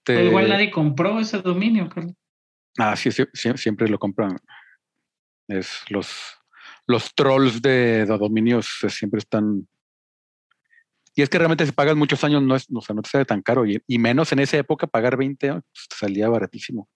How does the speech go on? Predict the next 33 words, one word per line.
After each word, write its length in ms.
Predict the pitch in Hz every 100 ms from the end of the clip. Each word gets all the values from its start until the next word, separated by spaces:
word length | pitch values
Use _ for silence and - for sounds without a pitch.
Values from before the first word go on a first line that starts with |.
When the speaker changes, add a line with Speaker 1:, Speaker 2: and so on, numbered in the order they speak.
| - _ _
Speaker 2:
Te 100 | -
sale 180 | 117 120
más 200 | 120 104
caro. 300 | - 107 98 - - - - -
Pero 140 | 135
bueno, 240 | 160 123 - _ _ _ _ _ _ _ - _ _ _ -
si 160 | - 127
te 80 | 131
metes 320 | 147 175 151
a 60 | 127
what 220 | 135 147
is 100 | 147
the 80 | 135
matrix 380 | 131 135 135 -
punto 280 | 139 127
com, 320 | - 131 160 175 _ _ -
ahí 120 | 113
te 120 | 117 127
sale 480 | 123 123 123 135 - _ _ _ _ _ _ _ _ _ _ _ -
una 180 | 120
opción 520 | 117 - 120 123 151 -
de 80 | 104
qué 160 | - 113
pil-, 320 | - 110 - _
qué 140 | 117 110
píldora 380 | 120 113 110
deseas 680 | 98 - 104 98 - - - _
consumir, 560 | - 101 - 110 151
la 140 | 139 98
roja 280 | 107 - 98
o 60 |
la 160 | 92 87
azul. 400 | - 143 190